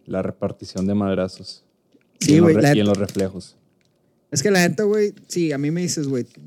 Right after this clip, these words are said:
Speaker 2: te, te tienes que agarrar a vergazos, güey, elige con quién te agarras a vergazos, Alfredo Adame o Carlos Trejo, güey.
Speaker 1: Alfredo Adame, güey.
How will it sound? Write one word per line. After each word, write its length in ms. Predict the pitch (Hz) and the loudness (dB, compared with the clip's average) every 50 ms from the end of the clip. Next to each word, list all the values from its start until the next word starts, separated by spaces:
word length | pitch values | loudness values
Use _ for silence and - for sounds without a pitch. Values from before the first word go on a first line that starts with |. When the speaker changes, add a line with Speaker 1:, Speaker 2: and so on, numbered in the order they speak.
| 160 _ _ | -20 _ _
Speaker 2:
te, 300 | 135 123 123 120 120 113 | -10 -6 -6 -6 -6 -6
te 140 | - _ - | -10 _ -8
tienes 220 | - 175 175 170 | -4 -4 -4 -2
que 80 | - 196 | 0 -2
agarrar 180 | 185 175 190 | 0 0 0
a 20 | 190 | 0
vergazos, 560 | 185 170 165 156 170 175 175 - 196 185 185 | 0 0 0 0 -2 -4 -4 -6 -6 -6 -6
güey, 340 | 185 190 190 185 185 180 - | -6 -6 -4 -2 -2 -2 -2
elige 600 | - 135 131 151 151 156 - 170 175 180 175 151 - _ _ _ | -2 -2 -2 -2 -2 -2 -2 -2 -2 -2 -4 -6 -8 _ _ _
con 120 | - 139 135 | -8 -8 -6
quién 140 | - 147 | -6 -6
te 60 | 147 147 | -6 -4
agarras 220 | 147 156 156 - | -4 -4 -4 -4
a 100 | 165 156 | -4 -4
vergazos, 720 | 139 151 135 135 156 170 175 180 - 196 190 190 180 - | -4 -4 -4 -2 -2 -2 -4 -4 -6 -6 -4 -4 -6 -8
Alfredo 300 | 127 123 _ 143 143 139 | -12 -12 _ -10 -8 -6
Adame 520 | 143 151 165 180 190 196 196 196 202 196 175 | -6 -4 -4 -6 -6 -8 -10 -10 -10 -10 -10
o 140 | - 147 143 | -8 -8 -8
Carlos 340 | - - 131 135 143 147 - | -8 -10 -10 -8 -8 -10 -6
Trejo, 240 | - 165 170 151 - | -4 -4 -4 -2 -2
güey. 140 | - - 185 | -2 0 0
Speaker 1:
Alfredo 180 | 185 180 110 | 2 2 4
Adame, 260 | 113 107 104 101 101 101 | 4 2 2 0 0 0
güey. 180 | 107 107 104 | -2 -2 -4